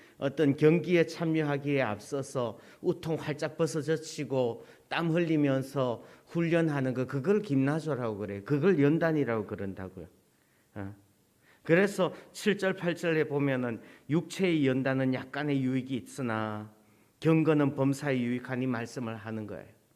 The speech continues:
예. 예. 어떻게 연단을 받아요? 어떻게 연단을 받아요?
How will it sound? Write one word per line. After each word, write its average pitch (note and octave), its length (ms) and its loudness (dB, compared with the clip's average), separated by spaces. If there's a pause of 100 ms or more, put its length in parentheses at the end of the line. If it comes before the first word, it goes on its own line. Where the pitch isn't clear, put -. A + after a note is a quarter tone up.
(160)
예. F#2+ 200 -8 (1000)
예. F#2+ 100 -12 (840)
어떻게 A3+ 460 4
연단을 D#3+ 480 4
받아요? A#2 480 0 (380)
어떻게 D3 400 -2
연단을 B2 400 -2
받아요? G2+ 400 -6